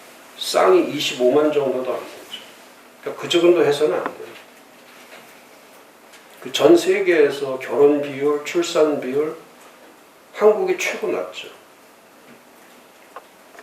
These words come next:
근데 제가 영국에서 공부할 때,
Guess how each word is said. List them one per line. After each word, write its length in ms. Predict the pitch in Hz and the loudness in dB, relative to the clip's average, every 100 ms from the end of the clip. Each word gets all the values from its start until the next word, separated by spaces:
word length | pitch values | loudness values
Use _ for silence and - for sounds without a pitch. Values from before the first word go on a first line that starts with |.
| - - - - - - - - - - - - - - - - - _ - - - - - - - - - - | -20 -20 -20 -20 -20 -20 -16 -8 -8 -8 -20 -20 -20 -20 -20 -20 -20 _ -20 -20 -20 -18 -18 -18 -18 -20 -20 -16
근데 180 | - 131 | -10 -10
제가 320 | - - 185 | -8 -2 0
영국에서 540 | 175 156 208 208 185 - | 4 4 2 0 -2 -2
공부할 500 | 131 143 135 180 - | -2 2 4 2 -4
때, 200 | - 110 | -10 -12